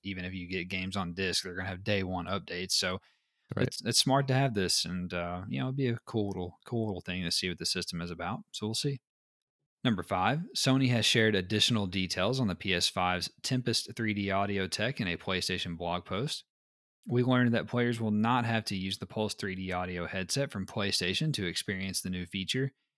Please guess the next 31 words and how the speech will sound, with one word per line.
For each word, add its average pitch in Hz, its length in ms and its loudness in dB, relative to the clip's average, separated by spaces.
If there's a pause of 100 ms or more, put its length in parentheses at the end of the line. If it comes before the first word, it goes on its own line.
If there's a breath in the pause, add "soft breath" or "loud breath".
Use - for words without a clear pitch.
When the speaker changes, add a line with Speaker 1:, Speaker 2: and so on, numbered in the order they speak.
(220)
Speaker 1:
and 113 120 4
instead 135 400 4
can 127 140 4
use 117 160 2
the 107 80 0
headsets 107 460 0
you 101 80 -2
currently 107 420 0
own 95 280 0
through 95 180 -2
a 90 60 2
U 92 240 -2
S 92 140 0
B 95 180 -2
connection 90 480 -4
to 92 140 -4
the 82 80 -6
console, 143 560 -2 (480)
or 127 260 2
by 95 180 2
plugging 101 400 2
into 95 220 -2
the 90 100 -2
DualSense 92 520 -2
controller's 92 480 -2
three 98 220 -6
point 95 300 -4
five 90 300 0
millimeter 90 500 -4
headset 101 460 -2
jack. - 360 -12